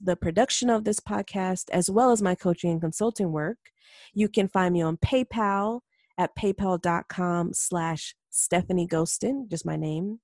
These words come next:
On Venmo, it's Stephanie Dash Ghostin, and you'll see a picture of me. And on Cash App, it's the dollar sign S L G H O S T O, S L Ghosto.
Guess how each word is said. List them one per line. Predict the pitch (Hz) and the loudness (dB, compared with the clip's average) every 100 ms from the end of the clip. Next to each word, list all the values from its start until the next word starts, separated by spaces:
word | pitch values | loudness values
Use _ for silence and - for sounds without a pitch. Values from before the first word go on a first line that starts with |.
| _ - | _ 4
On | 214 190 | 4 4
Venmo, | 185 196 196 208 226 - | 4 4 4 2 2 0
it's | 190 - | -2 0
Stephanie | - 196 185 185 175 165 - | 0 2 0 0 0 -2 0
Dash | 180 196 233 240 - 175 | 2 2 2 -2 -6 -2
Ghostin, | 165 156 - - 156 165 247 254 _ _ _ | 0 0 -4 -6 -6 -6 -8 -12 _ _ _
and | 175 175 | 0 4
you'll | 170 165 | 4 2
see | - 165 | 0 2
a | |
picture | 196 180 170 | 4 4 4
of | 165 170 | 4 4
me. | 165 160 226 - - - - - - | 2 0 -4 -10 -20 -20 -20 -14 2
And | 208 214 202 - | 6 6 6 4
on | 190 185 | 4 2
Cash | - 214 214 | -2 -2 0
App, | 233 220 - - - - | 2 2 -2 -14 -8 -2
it's | 185 | 0
the | 185 | 0
dollar | 175 185 185 196 | 0 2 2 0
sign | 202 202 196 190 190 - _ - | 0 -2 0 0 -2 -6 _ 0
S | 190 208 - - | 2 2 -2 -2
L | 190 185 180 | 2 2 2
G | 165 185 196 - | 0 -4 -4 -4
H | 175 175 - - | -2 -2 -4 0
O | 196 214 - | 2 2 2
S | 175 - | 0 0
T | - 185 - | -2 -4 -2
O, | 160 - - 165 | -2 -2 -4 -4
S | 170 | -2
L | 170 165 | -2 -2
Ghosto. | 160 156 - - - | -2 -4 -4 -6 -8